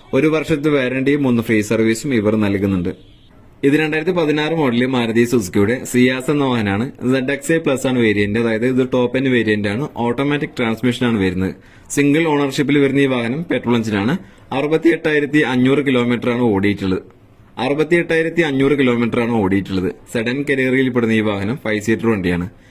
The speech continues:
ഇനി ഫീച്ചേഴ്സ് ഭാഗം നോക്കുകയാണെങ്കിൽ പുഷ് ബട്ടൺ സ്റ്റാർട്ട്, കീലെസ് എൻട്രി, നാല് ഡോർ പവർ വിൻഡോസ്,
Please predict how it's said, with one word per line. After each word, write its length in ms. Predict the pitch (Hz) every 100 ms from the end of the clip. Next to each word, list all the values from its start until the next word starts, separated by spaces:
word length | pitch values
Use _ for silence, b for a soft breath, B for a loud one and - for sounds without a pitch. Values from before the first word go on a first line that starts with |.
| B B B -
ഇനി 100 | 135 131
ഫീച്ചേഴ്സ് 400 | 127 139 135 143
ഭാഗം 160 | 147 143
നോക്കുകയാണെങ്കിൽ 420 | 120 117 104 101 147 - B B B
പുഷ് 200 | 139 139 147
ബട്ടൺ 220 | 151 170
സ്റ്റാർട്ട്, 360 | 165 151 123 127 131 131
കീലെസ് 400 | 123 120 127 - 117
എൻട്രി, 280 | 107 104 120 -
നാല് 160 | 120 117
ഡോർ 100 | 120 117
പവർ 160 | 117 107
വിൻഡോസ്, 360 | 104 98 110 123